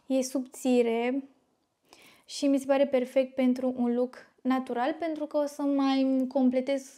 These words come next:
uh, sprâncenele mele și atâta. Și le piaptăm puțin și aia a fost. Asta merge super rapid și arată natural.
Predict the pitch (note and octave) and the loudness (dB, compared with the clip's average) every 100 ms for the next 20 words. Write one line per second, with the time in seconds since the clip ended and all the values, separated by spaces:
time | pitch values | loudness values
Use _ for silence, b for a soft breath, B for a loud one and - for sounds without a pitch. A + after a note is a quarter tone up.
0 | - B3 A#3 - B3+ A#3+ C4 A#3+ A#3 A3+ | -8 -6 -6 -6 -2 0 0 0 0 0
1 | B3 D#4+ D4+ C#4 D4+ D4+ C#4+ C4+ C4+ D4 | 2 2 2 0 -2 -2 -6 -6 -4 -2
2 | B3+ A3+ A3+ A3+ C4 B3+ C4 C4+ C4 B3+ | -2 -6 -10 -8 -2 -2 0 -4 -2 -4
3 | A#3 B3+ D#4+ F4 E4 D4+ C#4+ C#4 - A#3+ | -4 -6 -6 -6 -4 -4 -2 -4 -10 -12
4 | B3 A#3+ - - b b b b b b | -12 -14 -20 -20 b b b b b b
5 | b b b _ _ _ - C#4+ C4 C4+ | b b b _ _ _ -16 -12 -12 -10
6 | C4 - C4+ C4 B3+ B3+ B3+ B3+ B3+ B3 | -10 -6 -4 -2 -2 -4 -6 -8 -6 -6
7 | A#3+ A#3 - E4+ D#4+ D#4+ - _ _ _ | -8 -10 -6 -4 -4 -8 -20 _ _ _
8 | _ _ _ _ _ _ _ _ b b | _ _ _ _ _ _ _ _ b b
9 | b b b _ - C#4 C4+ C#4 C4+ C4+ | b b b _ -6 -4 -2 -4 -4 -2
10 | C4 C4 B3+ C4 - C4 C4 B3+ B3+ B3 | -2 -2 -4 -6 -6 -2 -2 -4 -4 -6
11 | B3 B3+ | -6 -8